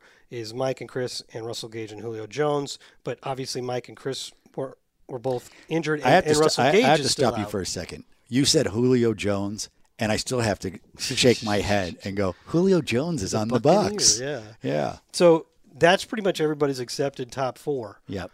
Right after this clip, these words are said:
Speaker 1: So then from after that, if you're go-, if you're trying to get down to six,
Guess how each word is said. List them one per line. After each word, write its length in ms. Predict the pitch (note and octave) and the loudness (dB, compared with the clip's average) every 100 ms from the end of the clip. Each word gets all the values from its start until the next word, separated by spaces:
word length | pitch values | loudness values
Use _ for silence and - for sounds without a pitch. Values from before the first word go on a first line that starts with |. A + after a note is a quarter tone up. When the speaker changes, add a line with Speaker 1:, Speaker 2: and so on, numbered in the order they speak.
| _ | _
Speaker 1:
So 300 | - D#3+ D3 | 0 4 4
then 400 | C#3 F3 F3 D#3 | 4 2 2 -2
from 420 | - - E3 G3+ - | -8 -2 0 0 0
after 400 | F3+ G#3+ - C4 | 0 0 0 -2
that, 340 | G#3+ A#2+ G#2+ - _ _ _ _ _ - | 0 -2 -6 -12 _ _ _ _ _ -8
if 220 | D3+ - | -6 -4
you're 80 | E3 | -4
go-, 160 | E3 D3 | -2 -4
if 120 | B2 | -8
you're 80 | B2 | -4
trying 240 | D#3+ F3 | 0 0
to 40 | |
get 120 | F#3 F3+ | 0 -2
down 220 | F3 F#3+ | -4 -4
to 60 | |
six, 540 | - D3 - - - | -6 -6 -10 -14 -16